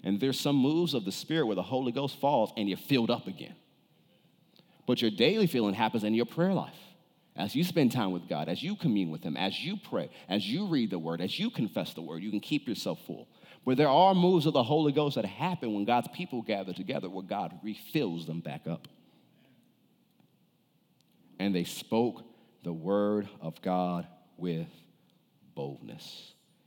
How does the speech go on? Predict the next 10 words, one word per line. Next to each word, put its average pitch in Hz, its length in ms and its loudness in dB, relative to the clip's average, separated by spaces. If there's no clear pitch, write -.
They 80 160 -2
did 73 200 -6
not 90 580 -4
back 80 300 -4
down. - 160 -10
They 85 200 4
did 73 180 -6
not 80 420 -2
shut 71 420 -10
up. - 280 -20